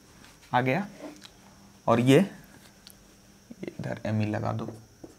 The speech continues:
सीएचओ, यहाँ हाइड्रोजन प्रेजेंट है, यहाँ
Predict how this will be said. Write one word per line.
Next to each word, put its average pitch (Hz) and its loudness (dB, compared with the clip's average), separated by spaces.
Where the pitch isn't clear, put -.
सीएचओ, - 0
यहाँ 113 2
हाइड्रोजन 120 2
प्रेजेंट 135 -2
है, 185 -8
यहाँ 113 0